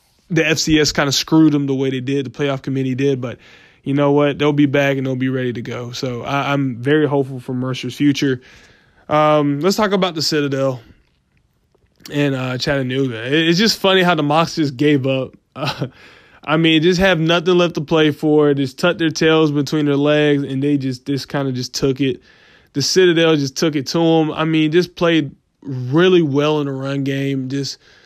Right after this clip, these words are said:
absolutely demolished them. I mean, just ran over 'em. I mean, it, it was just bad by the Cita-, by, by, excuse me, not the Citadel, by, by, by the Mocs. I mean, what happened to that stellar defense? The guys sit out again? Did, did you pull what you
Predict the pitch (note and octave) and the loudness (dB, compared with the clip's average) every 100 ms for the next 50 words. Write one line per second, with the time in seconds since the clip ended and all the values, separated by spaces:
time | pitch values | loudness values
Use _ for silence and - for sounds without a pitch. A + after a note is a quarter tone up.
0 | _ _ _ _ - E3+ D#3 E3+ D3+ B2+ | _ _ _ _ -4 -2 2 4 4 2
1 | B2+ B2 B2 B2 - C3+ C#3 D3+ D#3 D3 | -4 -4 -6 -8 -6 -6 -2 -2 0 0
2 | F3+ F3 D#3 C3+ B2+ B2 C#3 C#3+ D3 E3+ | 2 4 4 2 -2 -8 -4 -4 -2 -2
3 | F#3+ F#3+ F#3+ F3+ F#3 F3+ D#3+ E3 A#2+ - | 0 0 0 4 4 4 4 -2 -2 -6
4 | D#3 F3+ E3+ D#3 B2+ C#3 C#3+ C3+ D#3 D3 | -2 0 2 0 -4 -6 -4 -4 -4 -4
5 | D3+ D3 D3 C#3 - - C3 B2 E3+ D3 | -4 -2 -2 -2 -8 -10 -6 -4 -4 -2
6 | C#3+ - - C3 B2+ B2 B2 B2+ B2+ C3+ | -4 -6 -8 -6 -6 -6 -8 -8 -10 -6
7 | C3 B2+ C#3+ D#3 E3+ - - C3+ C3+ C3 | -4 -4 -2 0 0 -2 -8 -6 -6 -6
8 | B2 - - _ _ - G3 D#3+ F#3 F3 | -8 -12 -20 _ _ -10 -6 -2 0 0
9 | - F#3+ F3 D#3 F#3 E3+ C#3+ C3 C3+ D3+ | 2 4 4 4 2 0 0 0 2 2
10 | - D#3+ D3+ E3+ D#3+ F3 F#3 F#3 D3+ C3+ | 2 4 4 4 2 2 2 0 -2 -6
11 | B2+ C3+ C3 B2+ C3+ - D#3+ E3+ D#3 D3 | -6 -10 -6 -4 -4 0 2 4 4 2
12 | D3 C3 | 0 -8